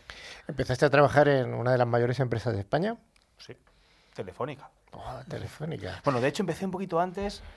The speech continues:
Speaker 2: en la propia universidad. En la propia universidad me becaron y me becaron para arreglar ordenadores. Fíjate qué, qué emocionante. Pero claro, estamos hablando del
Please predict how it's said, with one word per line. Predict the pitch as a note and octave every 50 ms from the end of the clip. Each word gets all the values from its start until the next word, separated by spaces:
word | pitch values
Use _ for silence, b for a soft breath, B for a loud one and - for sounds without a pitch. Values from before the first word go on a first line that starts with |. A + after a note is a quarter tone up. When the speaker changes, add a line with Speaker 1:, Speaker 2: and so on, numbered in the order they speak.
| b b b -
Speaker 2:
en | D3 C3
la | B2+ A#2+
propia | C3+ C#3+ C#3+ D#3+ D3+
universidad. | C#3+ B2+ A#2+ A2+ - - A2+ A2+ A2 G#2 - -
En | C3+ B2
la |
propia | A#2 C3+ C3+ D3
universidad | D3+ D3 D3 C#3+ C#3 - C#3+ D3 D3+ D3+ D#3 D3+
me | D3 C#3
becaron | C3 B2+ B2 C#3 D#3 D#3 D#3+ D#3+ D#3+ E3 E3 - C3+
y | B2 A#2 A2+ A2
me | A2+ A2+
becaron | A2+ A2+ - B2+ B2+ C#3 C3
para | C3 B2+ B2 B2 A#2+ A#2+
arreglar | A2+ A2 G#2+ G#2+ B2 C3
ordenadores. | B2+ A#2+ A2+ A2 A2 G#2+ G#2+ A2 G#2 F#2+ F#2 -
Fíjate | - A2 - A2+ A2 A#2 G#2+
qué, | G#2 A2+ A2 A2 A2 A2
qué | A#2 B2
emocionante. | A#2+ B2 - A#2 A#2 A#2+ A#2 A#2 G#2+
Pero | G#2+ A2+
claro, | C#3+ D3
estamos | - C3+ C#3 B2
hablando | C#3 C#3+ C#3+ D3 D3+ D3+
del | D3 C#3+ C#3 C3 B2 A#2+ A2+